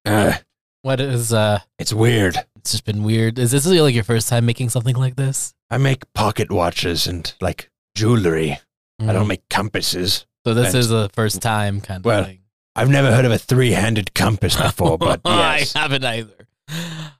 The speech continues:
Speaker 2: Uh, no. Uh, what do you think about, like,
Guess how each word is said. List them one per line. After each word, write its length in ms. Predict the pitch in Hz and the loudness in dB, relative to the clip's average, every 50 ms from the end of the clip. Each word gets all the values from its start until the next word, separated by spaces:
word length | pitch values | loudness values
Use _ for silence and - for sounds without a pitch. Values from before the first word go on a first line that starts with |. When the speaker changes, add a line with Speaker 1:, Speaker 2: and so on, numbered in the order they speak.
| _ - | _ -6
Speaker 2:
Uh, 680 | 135 127 127 127 123 123 120 120 117 110 104 101 95 87 - _ _ _ - | -2 0 2 2 2 4 4 2 2 2 0 -2 -4 -8 -12 _ _ _ -6
no. 240 | 117 123 123 113 98 _ _ _ _ | -2 -2 -2 -2 -4 _ _ _ _
Uh, 200 | - 120 123 127 | -2 0 0 2
what 140 | 120 131 139 | 0 0 0
do 60 | 151 | 0
you 60 | 156 | 0
think 160 | - 156 143 139 | 0 0 0 0
about, 300 | 127 135 123 123 117 - _ _ - | 2 2 2 0 -2 -4 _ _ -8
like, 160 | 113 107 | -8 -8